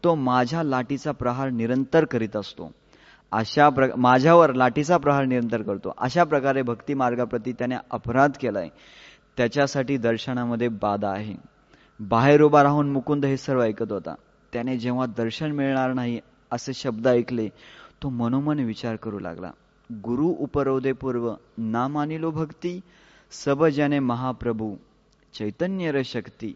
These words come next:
माझ्या गुरूंनी, अध्यापक गुरु, पूर्वी समजल्यावर सुद्धा मी भक्ती मानित नव्हतो. माझी ही गोष्ट प्रभूंच्या सर्वज्ञ शक्तीने जाणली होती. परम भागवत मुकुंद मनोमन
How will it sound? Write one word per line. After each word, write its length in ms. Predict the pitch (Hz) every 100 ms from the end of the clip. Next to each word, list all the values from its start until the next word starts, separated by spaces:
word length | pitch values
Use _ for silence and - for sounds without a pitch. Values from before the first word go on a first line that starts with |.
| _ _
माझ्या 580 | 113 113 113 113 151 202
गुरूंनी, 600 | 170 165 160 151 143 107 - - - _ -
अध्यापक 440 | 131 117 156 165 180
गुरु, 300 | 147 135 123
पूर्वी 360 | - 170 196
समजल्यावर 760 | - 143 135 135 131 170 170 175
सुद्धा 540 | - 131 123 165 160 - - - -
मी 140 | 147
भक्ती 600 | 160 110 120 - - 202
मानित 280 | 196 156 151 143
नव्हतो. 380 | 143 123 131 127 - _ _ _ _ _
माझी 440 | 131 135 139 139 196
ही 280 | 147 202
गोष्ट 320 | 208 190 - 180
प्रभूंच्या 540 | 160 147 156 151 160
सर्वज्ञ 520 | 151 - 131 175 185
शक्तीने 480 | 185 147 - 156 156
जाणली 280 | 143 135 139
होती. 320 | 120 113 92 - _ _ - - _ _
परम 320 | 127 143 151 131
भागवत 640 | 131 131 143 139 - 127
मुकुंद 500 | 127 120 147 143 135 123 -
मनोमन 760 | 117 117 131 175 196 202 165